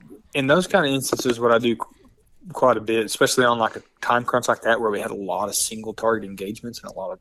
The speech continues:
you know, uh, pretty tight time to do it, is I will just try to look and see, okay, what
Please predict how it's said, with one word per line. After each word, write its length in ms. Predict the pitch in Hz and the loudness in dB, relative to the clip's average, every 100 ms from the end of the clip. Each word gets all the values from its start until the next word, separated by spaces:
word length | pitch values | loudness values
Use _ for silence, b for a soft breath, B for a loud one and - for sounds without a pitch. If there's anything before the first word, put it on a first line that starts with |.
| _ | _
you 80 | 208 | -20
know, 760 | - _ _ _ _ _ _ 107 | -20 _ _ _ _ _ _ -14
uh, 160 | 95 - _ _ _ | -12 -14 _ _ _
pretty 200 | - 113 | -4 -4
tight 260 | 101 101 - | 0 -2 -2
time 240 | - 110 | -4 -6
to 60 | 101 | -6
do 240 | 95 107 | -4 -2
it, 100 | 123 - B B B B | -2 -4 B B B B
is 160 | 127 117 | -2 6
I 100 | 123 | 6
will 120 | 127 | 6
just 220 | 117 120 | 4 0
try 120 | - 123 | 4 2
to 60 | |
look 260 | 113 120 117 | 4 2 2
and 80 | 113 | -4
see, 480 | - 120 113 107 110 | 0 0 0 -2 -2
okay, 560 | 113 - 113 107 104 _ _ _ _ _ _ - | -4 0 0 2 -2 _ _ _ _ _ _ -16
what 640 | 123 117 131 147 147 127 | -12 2 6 6 6 0